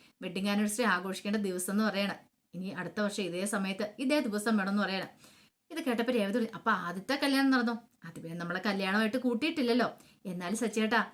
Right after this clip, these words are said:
അന്ന് മുതലല്ലേ നമ്മൾ ജീവിതം ആരംഭിച്ചു തുടങ്ങിയെന്ന്?" ചോദിക്കണം.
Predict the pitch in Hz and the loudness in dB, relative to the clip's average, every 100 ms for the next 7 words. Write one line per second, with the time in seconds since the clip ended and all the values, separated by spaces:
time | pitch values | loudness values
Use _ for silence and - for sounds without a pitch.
0 | - - - 294 330 269 233 247 233 233 | -18 -12 0 2 4 4 4 4 4 2
1 | 196 214 208 196 190 226 190 196 208 254 | 2 2 0 0 2 2 2 2 0 2
2 | 214 196 208 233 190 208 190 | 2 2 4 4 2 -2 -4